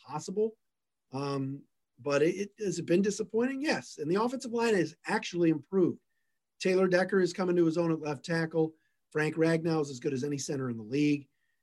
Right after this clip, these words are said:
but they just can never open up enough holes. It's a good pass blocking offensive line,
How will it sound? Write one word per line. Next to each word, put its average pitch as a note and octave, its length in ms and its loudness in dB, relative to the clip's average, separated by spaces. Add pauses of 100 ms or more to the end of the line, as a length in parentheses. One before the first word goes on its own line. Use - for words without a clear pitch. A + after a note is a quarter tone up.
(200)
but C3+ 160 -4
they C#3 140 -4
just E3 640 2 (180)
can C#3 180 -4
never C3+ 360 0
open B2+ 240 -2
up A#2+ 160 -6
enough A2+ 260 -12
holes. G#2 420 -12
It's G#2+ 180 -20
a - 20 -20
good B2+ 240 -4
pass E3 320 -6
blocking C#3 420 -10
offensive B2 400 -8
line, A#2+ 340 -4